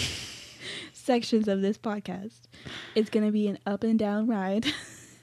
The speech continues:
<laughs> Just warning you now. Um, so erotic hypnosis is a type of recreational hypnosis that uses, um, hypnosis practice, practices for sensual or sexual purposes.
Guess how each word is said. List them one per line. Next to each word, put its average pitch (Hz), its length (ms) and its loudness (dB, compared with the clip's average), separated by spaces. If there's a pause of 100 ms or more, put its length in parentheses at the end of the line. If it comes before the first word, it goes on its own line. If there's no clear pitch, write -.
<laughs> - 680 -20
Just 185 180 -2
warning 175 300 -4
you 180 100 0
now. 165 180 -8 (920)
Um, 196 600 -2 (1200)
so 226 480 2
erotic 254 320 0
hypnosis 208 720 -2
is 202 440 2
a 208 260 2
type 202 420 -2
of 202 260 2
recreational 190 640 -2
hypnosis 233 720 -2 (100)
that 196 200 0
uses, 185 640 0 (840)
um, 196 640 2 (100)
hypnosis 214 480 0
practice, 208 500 -8 (340)
practices 190 540 -6
for 190 460 -2
sensual 214 720 -2
or 196 240 0
sexual 185 460 -6
purposes. - 720 -12